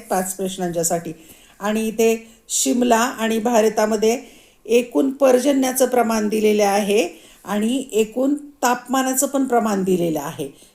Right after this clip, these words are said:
इथे महिने दिलेले आहेत, कोणत्या महिन्यामध्ये किती अ, मिलीमीटर पाऊस होतो आणि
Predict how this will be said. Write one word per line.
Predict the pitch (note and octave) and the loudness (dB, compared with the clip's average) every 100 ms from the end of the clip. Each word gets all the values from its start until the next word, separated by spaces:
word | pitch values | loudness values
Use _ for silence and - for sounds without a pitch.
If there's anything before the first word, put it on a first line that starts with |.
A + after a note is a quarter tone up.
| _ | _
इथे | G#3+ B3 | -2 0
महिने | A3+ A#3 A#3 G#3+ | 2 0 0 0
दिलेले | G3 G3+ G3+ F3+ | 0 0 0 0
आहेत, | G#3+ G3+ | -2 -2
कोणत्या | - A3+ G#3 G3+ | 0 0 2 0
महिन्यामध्ये | A#3 G3+ F#3+ F#3+ G3 | 0 -2 -2 -2 -2
किती | G#3 G3 G3+ G3 - - - | -4 -4 -6 -6 -8 -10 -8
अ, | G3 G3+ G3 | -2 2 2
मिलीमीटर | G3 G3+ G3 G3 F#3+ | 2 0 0 -2 -6
पाऊस | F#3+ G3 G3+ G3 | -2 2 4 4
होतो | G3+ G#3+ | 2 2
आणि | A#3+ F#3+ G3 | 0 0 -4